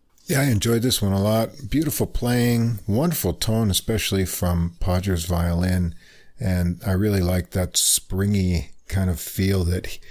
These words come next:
he, when he switches over to the forte piano, he retains a lot of that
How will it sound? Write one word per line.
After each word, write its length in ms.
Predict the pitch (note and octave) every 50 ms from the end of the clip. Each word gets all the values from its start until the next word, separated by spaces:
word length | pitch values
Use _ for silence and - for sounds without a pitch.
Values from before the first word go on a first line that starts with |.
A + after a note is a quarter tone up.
| - - -
he, 240 | - - C3+ C3+ C3+
when 240 | C3+ C3+ C#3 C#3+ C#3+
he 80 | C3+ B2
switches 420 | - - D#3+ C#3+ - C#3 B2 A#2+
over 200 | C3 B2+ A#2+ A#2
to 120 | - -
the 100 | G2 F#2+
forte 340 | - - B2 A2+ - - G2+
piano, 320 | - - A2 A2+ A2 G2+ F#2
he 140 | F#2+ G#2
retains 580 | G2 G2+ G#2+ - - G2 A2 A2 A#2 A#2 G#2 F#2+
a 60 | G2
lot 260 | F2+ F#2+ F#2 F#2+ F#2
of 160 | F#2+ E2+ D#2+ D#2
that 240 | F2+ F2+ F2+ F2